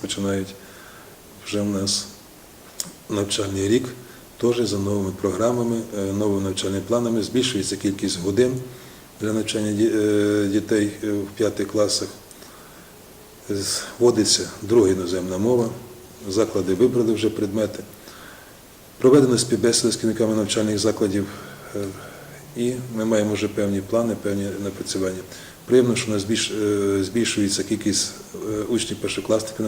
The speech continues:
на рік, це вже чітка видна картина, е, по результатах, е, підготовки дітей до занять, які проводилися в навчальних закладах. Тобто і буде загальний ріст кількості дітей в школах.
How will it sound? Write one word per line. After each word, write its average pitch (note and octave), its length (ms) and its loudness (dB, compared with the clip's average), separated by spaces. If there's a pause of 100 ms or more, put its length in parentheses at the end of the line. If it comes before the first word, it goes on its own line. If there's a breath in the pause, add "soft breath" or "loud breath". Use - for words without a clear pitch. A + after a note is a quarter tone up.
на G#2 120 2
рік, B2+ 120 0
це - 140 -4
вже F#2 160 -4 (720 loud breath)
чітка G#2 360 0
видна G2 260 2
картина, G#2+ 460 0
е, G2 380 0 (100)
по G#2 60 2
результатах, F#2+ 560 0 (180)
е, G2 340 0 (240)
підготовки G2 580 -2
дітей F#2+ 240 -2
до F#2+ 140 -2
занять, G2 260 -2
які F#2+ 220 -6
проводилися G2 440 2
в - 20 -6
навчальних G2 340 -4
закладах. F#2+ 380 -4 (680 loud breath)
Тобто G#2 400 -2 (180)
і - 20 0
буде G#2+ 300 0
загальний G2+ 440 4
ріст G2 240 0
кількості G2+ 440 -2
дітей G2+ 340 0
в C3 60 -4
школах. A2 400 -2